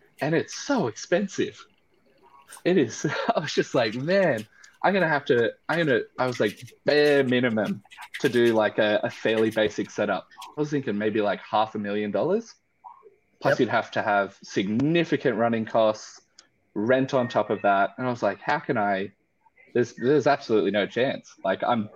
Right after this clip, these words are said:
Speaker 1: I was twenty. Um, so I started my first company when I was twenty. Um, oh, a side story. We're at the Global Spirit Convention in Adelaide, and I got offered a job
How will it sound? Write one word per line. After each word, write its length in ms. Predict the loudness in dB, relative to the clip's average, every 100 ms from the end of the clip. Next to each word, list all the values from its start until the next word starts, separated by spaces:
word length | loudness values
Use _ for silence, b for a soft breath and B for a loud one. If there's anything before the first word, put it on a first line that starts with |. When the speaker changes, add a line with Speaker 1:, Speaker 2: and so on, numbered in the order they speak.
| -2
Speaker 1:
I 80 | 0
was 160 | 0
twenty. 600 | -4 -4 -2 -4 -6 -8 _ _ _ _ _ b b b -8
Um, 440 | -4 -2 -2 -4 -4
so 120 | -2
I 40 |
started 260 | 0 2 2
my 100 | 0
first 300 | -2 -2 -2
company 300 | -4 -4 -4
when 120 | -4
I 40 | -4
was 100 | -6
twenty. 460 | -4 -4 -4 -8 -10 _ _ _ _ _ _ _ -4
Um, 540 | 0 0 -2 -6 -10 _ _ -2
oh, 320 | 2 2 0 -4
a 60 | -4
side 340 | 0 0 0
story. 400 | -2 -2 0 -4 -8 b b -2
We're 100 | 2
at 180 | 2 4
the 320 | 2 4 2
Global 340 | 2 2 2 0
Spirit 300 | 0 0 0
Convention 520 | 0 0 -2 -2 0
in 160 | 0 0
Adelaide, 500 | 0 2 4 2 0 -6 _ -4
and 140 | 0
I 80 | 2
got 240 | 2 2 2
offered 260 | 0 0
a 60 | -2
job 420 | 0 2 2 0